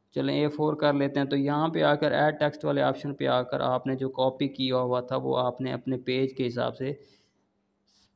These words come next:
paste कर देनी है। तो वो थोड़ा बहुत आपने जो है इस page पे जितनी आ जाए आपने उतनी paste करनी है। अगली बार फिर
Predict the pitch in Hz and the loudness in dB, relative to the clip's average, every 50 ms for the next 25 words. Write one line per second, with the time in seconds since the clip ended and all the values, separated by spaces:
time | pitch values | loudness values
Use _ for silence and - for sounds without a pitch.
0 | _ - 143 143 143 139 139 143 - - 117 117 117 113 117 117 113 117 117 117 | _ 0 2 4 4 2 2 -2 -4 -2 0 0 0 0 0 0 0 0 0 0
1 | 117 117 - 135 135 143 147 147 147 143 147 147 147 147 143 147 151 147 147 147 | -2 -2 -2 0 2 2 2 2 2 2 2 6 8 6 6 6 6 4 4 4
2 | 147 143 135 135 135 139 143 139 135 139 135 139 143 139 139 135 - - - 147 | 2 2 2 2 2 2 2 2 2 0 0 0 0 0 -2 -4 -4 -2 0 2
3 | 151 156 151 151 151 151 135 139 143 - 151 147 139 135 139 143 147 143 151 147 | 4 4 2 2 0 0 0 -2 -2 0 0 2 2 2 2 2 2 4 2 4
4 | 139 139 139 139 139 135 131 131 - 156 147 147 151 147 143 143 143 - 139 139 | 4 2 2 2 0 -2 -2 0 0 -2 -2 0 0 0 0 0 -2 -2 -2 0
5 | 135 139 139 135 123 127 143 143 143 139 143 135 131 135 - 143 143 143 | 2 2 0 0 0 0 0 0 0 2 2 2 2 0 0 -2 -4 -4